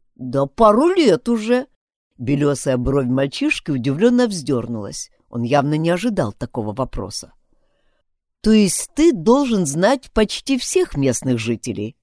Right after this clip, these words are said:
продолжал Монк. «Ну да, а как же?» В глазах метельщика мелькнула искра понимания. «Это в смысле, не видал ли я кого-нибудь постороннего?»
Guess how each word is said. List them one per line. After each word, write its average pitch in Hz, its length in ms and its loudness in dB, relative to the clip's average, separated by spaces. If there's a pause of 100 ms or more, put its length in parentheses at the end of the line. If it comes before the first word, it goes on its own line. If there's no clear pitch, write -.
продолжал 120 540 -4
Монк. 110 500 -6 (720)
«Ну 214 200 2
да, 180 600 2
а 370 180 -2
как 123 340 -2
же?» 104 260 -14 (540)
В 131 80 -10
глазах 143 480 -2
метельщика 190 680 -6
мелькнула 139 520 -6
искра 180 420 -8
понимания. 139 800 -10 (760)
«Это 233 240 -2
в 190 60 -6
смысле, 254 640 -2
не 180 280 0
видал 285 380 2
ли 277 140 0
я 285 120 4
кого-нибудь 277 640 0
постороннего?» 277 920 -2